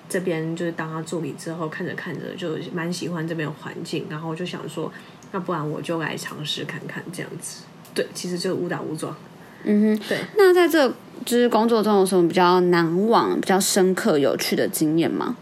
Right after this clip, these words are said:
Speaker 1: 难忘啊，嗯，那我就 <laughs> 来分享我朋友的故事好了。
Speaker 2: 嗯哼。
Speaker 1: 对，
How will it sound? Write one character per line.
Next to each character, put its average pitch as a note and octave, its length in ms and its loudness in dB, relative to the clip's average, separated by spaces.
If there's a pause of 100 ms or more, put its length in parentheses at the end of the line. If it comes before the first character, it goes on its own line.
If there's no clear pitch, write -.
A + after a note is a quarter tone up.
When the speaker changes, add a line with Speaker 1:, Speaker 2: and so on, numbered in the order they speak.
(540)
Speaker 1:
难 A#3 460 -4
忘 A3+ 280 -2
啊， - 320 -8 (960)
嗯， A#3+ 420 2
那 D4+ 140 2
我 F#3 120 2
就 C4 200 2 (380)
<laughs> - 400 -4
来 G3+ 160 0
分 A#3+ 280 2
享 F#3 260 -2 (120)
我 F3+ 160 -2
朋 F#3+ 180 -4
友 E3+ 80 -2
的 D3 100 -8
故 F3+ 240 -2
事 - 280 -4
好 - 180 -4
了。 - 80 -8
Speaker 2:
嗯 G3+ 540 6
哼。 C4 80 -2
Speaker 1:
对， D#3+ 280 0